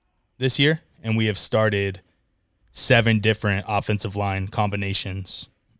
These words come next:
uh, this year. So that's not good. Uh, that's not good, and, uh, it shows on the field. We look, we look bad. And, but every week that I watch football, I have all these raw emotions. Um, and I sent some of them to you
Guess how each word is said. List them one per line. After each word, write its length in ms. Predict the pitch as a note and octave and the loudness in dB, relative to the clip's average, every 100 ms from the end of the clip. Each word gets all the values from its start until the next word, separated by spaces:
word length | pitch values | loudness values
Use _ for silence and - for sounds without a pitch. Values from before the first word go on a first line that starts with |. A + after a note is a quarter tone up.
| _ | _
uh, 260 | G#2+ G2 F#2+ | -6 -4 -4
this 240 | G2 F#2 | -4 -4
year. 240 | G2 F2+ - _ _ _ _ _ _ _ _ _ _ _ _ - | -4 -8 -14 _ _ _ _ _ _ _ _ _ _ _ _ 0
So 120 | C#3+ | 4
that's 160 | C#3 D3 | 6 6
not 220 | A#2 A2 | 2 2
good. 240 | G#2 - - _ _ A#2 | 0 -2 -10 _ _ -2
Uh, 180 | G#2+ | 2
that's 220 | G#2 G#2+ B2+ | 4 4 4
not 240 | A#2 G2 | 4 4
good, 320 | A2+ A2 G2+ - - - | 2 2 0 -6 -20 -8
and, 680 | A2+ G#2 G2 G2 G2 F2+ - - | -4 -4 -4 -6 -8 -8 -10 -8
uh, 200 | G2+ G#2 | -8 -2
it 80 | A2+ | 0
shows 460 | - B2 F#2+ - - | 4 4 4 -2 -4
on 140 | G#2+ | -4
the 60 | G#2 | -2
field. 240 | A2 G2 | -4 -4
We 80 | G#2 | -4
look, 260 | G#2+ G#2 - | -2 -4 -2
we 140 | A2 | -2
look 180 | G#2 G2 | 0 -2
bad. 260 | G2 F#2 - - | -2 -2 -6 -12
And, 440 | A2 G#2 G2+ G2 - | -8 -4 -4 -6 -4
but 140 | B2+ A#2+ | -2 2
every 260 | C3+ C#3+ | 4 4
week 400 | A2+ D3 E3+ - - | 4 2 2 -2 -6
that 140 | A2 | -2
I 260 | G#2 G2+ G2+ | 0 0 0
watch 260 | G#2 G#2+ - | 0 0 2
football, 400 | B2+ A#2 G2+ G#2 | -2 2 0 0
I 120 | G2+ | -2
have 260 | A2 G#2 - | 0 -2 -2
all 220 | - A#2 B2 | 0 4 4
these 240 | A#2+ G#2 | 2 0
raw 240 | G#2 G#2+ | 2 2
emotions. 680 | G#2 G2+ G#2 G2+ F#2+ F2+ - - - - _ _ _ | 2 2 0 0 -2 -4 -8 -12 -20 -20 _ _ _
Um, 440 | G#2+ G2+ F#2 F2+ F2 _ _ _ _ _ _ _ | 0 0 0 -4 -10 _ _ _ _ _ _ _
and 100 | G#2+ | 0
I 40 | A2+ | 2
sent 240 | - E3+ | 4 4
some 160 | D3+ C3 | 6 6
of 60 | |
them 140 | A#2+ A#2 | 6 6
to 60 | G#2+ | 4
you 340 | G#2 G2+ | 4 2